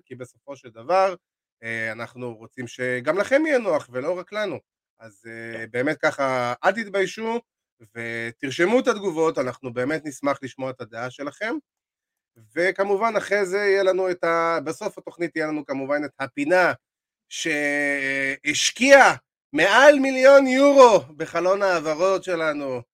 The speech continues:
Speaker 1: מה עשה או הרס את השבוע, ברוכים הבאים, מאביס צ'יבוטה.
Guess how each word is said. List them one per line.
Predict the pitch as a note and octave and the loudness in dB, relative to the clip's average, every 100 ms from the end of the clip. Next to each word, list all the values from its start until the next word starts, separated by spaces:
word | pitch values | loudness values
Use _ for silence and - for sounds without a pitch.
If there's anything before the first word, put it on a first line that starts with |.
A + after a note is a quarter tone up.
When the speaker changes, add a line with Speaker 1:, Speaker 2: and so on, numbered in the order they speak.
| _ _ _ A#2+ | _ _ _ -4
Speaker 1:
מה | F#3 G#3 D#4 - | 2 4 2 -2
עשה | D3+ - G3 F#3+ F#3+ - | -10 -4 4 4 4 0
או | D3+ C#3+ | -4 -2
הרס | C#3+ E3 E3 - _ - | -2 -2 -2 -6 _ -10
את | D#3+ E3+ _ | -8 -8 _
השבוע, | C3+ - B2+ C#3+ E3+ F3 | -20 -14 -12 -4 0 0
ברוכים | E3 B2 A#2+ D#3 E3+ D3+ | -2 -10 -12 -6 -4 -4
הבאים, | C3 C3+ D3 D#3+ D3+ B2+ | -6 -8 -6 -6 -8 -12
מאביס | B2 C#3 C#3 B2+ | -8 -8 -8 -14
צ'יבוטה. | _ A2+ G2+ - | _ -20 -20 -20